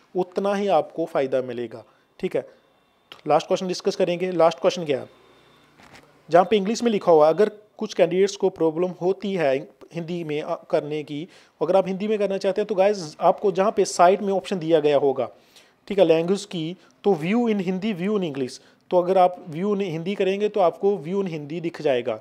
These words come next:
ठीक है। तो क्वेश्चन है आपका, निशा bought two orange, निशा ने दो ऑरेंज खरीदे हैं, बीस रुपीज में, दो खि-, बीस में खरीदे हैं तो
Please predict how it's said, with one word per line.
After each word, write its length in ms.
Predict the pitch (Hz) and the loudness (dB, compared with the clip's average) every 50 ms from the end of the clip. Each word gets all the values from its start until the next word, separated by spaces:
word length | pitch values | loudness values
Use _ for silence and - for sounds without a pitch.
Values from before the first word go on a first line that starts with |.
| - - | -8 -8
ठीक 160 | 214 190 175 | -6 -2 -2
है। 60 | 139 | -2
तो 1400 | - - - _ _ _ _ _ _ _ _ _ _ _ _ _ _ _ _ _ _ _ _ _ _ _ _ - - | -4 -6 -20 _ _ _ _ _ _ _ _ _ _ _ _ _ _ _ _ _ _ _ _ _ _ _ _ -8 -2
क्वेश्चन 240 | - 190 180 - 202 | 0 0 0 0 0
है 80 | 165 185 | 2 4
आपका, 300 | 175 - - - 175 175 | 4 4 4 2 0 0
निशा 420 | 165 185 214 - 226 165 143 131 | 2 0 0 4 4 4 4 4
bought 180 | 156 180 185 185 - - - - | 4 2 2 2 0 -6 -6 -4
two 160 | 117 - 190 | 0 4 6
orange, 360 | 170 160 143 127 123 - - _ - _ _ _ - | 6 6 6 4 -2 -10 -16 _ -20 _ _ _ -12
निशा 180 | 170 165 - 208 | -8 -4 -2 -2
ने 100 | 214 202 | -2 0
दो 160 | 170 180 185 | 0 0 2
ऑरेंज 440 | 226 190 180 180 190 202 185 - - _ - _ _ _ _ - | 4 4 4 4 2 -2 -4 -8 -12 _ -20 _ _ _ _ -8
खरीदे 320 | - 180 185 175 160 202 | -4 -4 -4 -2 0 0
हैं, 240 | 190 151 139 117 113 _ _ _ _ _ _ _ _ _ _ _ _ _ - | 0 -2 -4 -8 -12 _ _ _ _ _ _ _ _ _ _ _ _ _ -8
बीस 240 | 147 185 214 - - | -6 -6 -6 -6 -8
रुपीज 380 | 180 _ _ - 170 156 139 - | -12 _ _ -6 -6 -6 -6 -8
में, 120 | 139 117 104 _ _ _ _ - | -14 -14 -16 _ _ _ _ -2
दो 140 | 180 180 202 | 2 2 2
खि-, 260 | 190 - 190 196 - | 2 -2 -8 -8 -8
बीस 460 | - 196 170 165 147 147 175 185 - 202 | -8 -8 -8 -8 -8 -8 -8 -8 -8 -6
में 120 | 196 196 | -8 -6
खरीदे 260 | 196 196 185 165 190 | -6 -6 -6 -4 -6
हैं 80 | 190 185 | -6 -4
तो 300 | 208 202 208 208 208 | -2 -2 -2 -4 -6